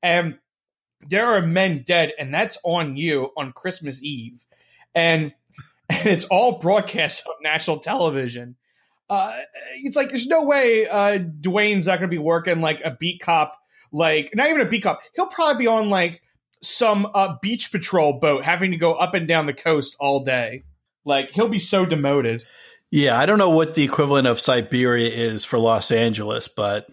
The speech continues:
Speaker 2: that's where he's working after this. <laughs>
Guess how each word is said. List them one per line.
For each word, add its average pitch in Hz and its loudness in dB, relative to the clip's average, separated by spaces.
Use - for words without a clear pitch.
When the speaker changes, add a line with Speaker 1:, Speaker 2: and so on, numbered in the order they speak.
Speaker 2:
that's 165 0
where 143 4
he's 120 2
working 107 -2
after 110 -4
this. - -8
<laughs> - -8